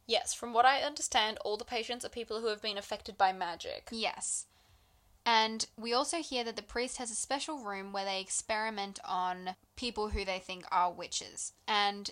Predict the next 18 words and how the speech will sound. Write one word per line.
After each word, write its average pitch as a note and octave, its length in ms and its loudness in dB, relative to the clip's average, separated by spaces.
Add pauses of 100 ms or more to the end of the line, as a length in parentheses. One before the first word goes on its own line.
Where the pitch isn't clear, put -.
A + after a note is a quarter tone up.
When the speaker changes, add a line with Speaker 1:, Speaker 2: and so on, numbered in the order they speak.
Speaker 2:
they G#3 140 2
really G#3+ 260 -4
want G#3 140 -2
to G#3 60 -4
find F#3+ 260 -2
out F#3+ 220 2
where G3+ 320 6
the F#3+ 120 -4
magic F#3 380 -2
comes - 300 -8
from. - 260 -8
So - 140 -6
you G#3 120 -6
can B3+ 140 -2
imagine A#3+ 460 4
how G3 580 2
intense F#3+ 560 -4
that - 240 0